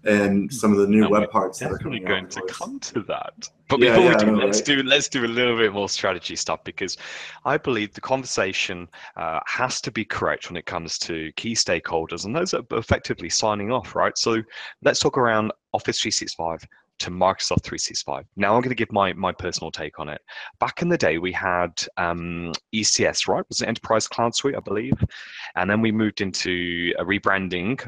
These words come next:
Speaker 2: I think it's fair to say, into S P, S P E, Secure Productive Environment or Enterprise, I think it's environment. Anyway, uh, and then along came Microsoft three six five. And the thing I noticed about this is it looked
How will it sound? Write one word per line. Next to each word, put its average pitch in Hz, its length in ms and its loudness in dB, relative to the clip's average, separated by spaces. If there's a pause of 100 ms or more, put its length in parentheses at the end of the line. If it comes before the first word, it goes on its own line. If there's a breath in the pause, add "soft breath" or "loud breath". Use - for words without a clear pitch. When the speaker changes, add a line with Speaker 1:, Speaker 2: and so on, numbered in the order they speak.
Speaker 2:
I 90 80 -2
think 87 200 -10
it's - 120 -2
fair 87 140 0
to - 100 -2
say, 87 180 0
into 87 220 -4
S - 140 0
P, 90 420 -6
S 87 160 -6
P 85 280 -14 (100)
E, 85 260 -6
Secure 98 520 -4
Productive - 720 -6 (380)
Environment - 600 -2
or 78 80 -2
Enterprise, - 340 -6
I 101 40 -10 (160)
think 302 140 -4
it's - 100 0
environment. 82 420 -4 (280 loud breath)
Anyway, 87 240 2 (420 loud breath)
uh, 98 200 2
and 135 180 -2
then 196 300 4
along 135 360 2
came 120 360 -2
Microsoft 110 600 0
three 104 240 -4
six - 340 -2
five. 82 480 -2 (240)
And 117 320 2
the 135 100 0
thing 240 180 2
I 214 60 6
noticed 156 380 2
about 85 240 0
this 76 220 -2
is 78 200 2 (500 loud breath)
it - 120 0 (200)
looked 151 380 2